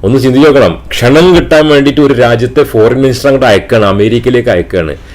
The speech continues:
എന്നിട്ട് അയാൾ ഇരന്ന് ഇരന്ന് അവിടുത്തെ അഡ്മിനിസ്ട്രേഷനിലൊക്കെ പോയിട്ട് ഏറ്റവും താഴെക്കിടയിലുള്ള ആൾക്കാരോടൊക്കെ പോയിട്ട് സംസാരിച്ചിട്ട് അവസാനം ട്രംപ് പറഞ്ഞിട്ടില്ല, ആ അഡ്മിനിസ്ട്രേഷൻ, ആ ഇന്ത്യൻ,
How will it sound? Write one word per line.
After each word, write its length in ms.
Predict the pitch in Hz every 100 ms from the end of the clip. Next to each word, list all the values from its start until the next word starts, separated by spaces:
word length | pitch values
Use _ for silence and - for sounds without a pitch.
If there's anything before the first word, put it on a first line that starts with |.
| -
എന്നിട്ട് 200 | 95 117
അയാൾ 260 | 120 123 131
ഇരന്ന് 540 | 117 110 107 120 135
ഇരന്ന് 360 | 135 117 120 127
അവിടുത്തെ 300 | 113 117 123
അഡ്മിനിസ്ട്രേഷനിലൊക്കെ 760 | 98 98 110 127 107 135 131
പോയിട്ട് 300 | 123 117 117
ഏറ്റവും 240 | 110 120 110
താഴെക്കിടയിലുള്ള 540 | 98 101 113 120 123 117
ആൾക്കാരോടൊക്കെ 520 | 101 104 110 110 113
പോയിട്ട് 420 | 92 104 95 131
സംസാരിച്ചിട്ട് 840 | 131 95 101 104 - 95 135 165 - - - - - - 92
അവസാനം 720 | 92 110 120 131 139 156 160 - - 104
ട്രംപ് 360 | 113 139 160
പറഞ്ഞിട്ടില്ല, 600 | 170 170 165 135 85 - -
ആ 160 | 95 123
അഡ്മിനിസ്ട്രേഷൻ, 960 | 113 98 104 123 135 151 139 180 101 - - -
ആ 120 | 123 123
ഇന്ത്യൻ, 500 | 131 135 147 143